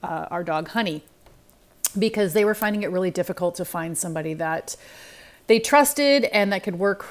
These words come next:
you know, well with a rescue dog, with different, you know, um, reactivity with other dogs,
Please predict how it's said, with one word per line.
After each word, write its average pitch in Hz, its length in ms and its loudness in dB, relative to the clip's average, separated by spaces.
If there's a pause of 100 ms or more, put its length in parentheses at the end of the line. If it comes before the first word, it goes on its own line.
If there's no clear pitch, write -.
(200)
you 202 120 -6
know, 180 220 -4
well 180 380 2
with 180 140 0
a 175 60 2
rescue 208 320 2
dog, 185 380 4
with 165 300 -4
different, 175 440 -2
you 202 120 -8
know, 165 180 -6 (360)
um, 170 420 -12 (600)
reactivity 185 840 -2
with 175 180 -2
other 165 180 0
dogs, 160 380 -2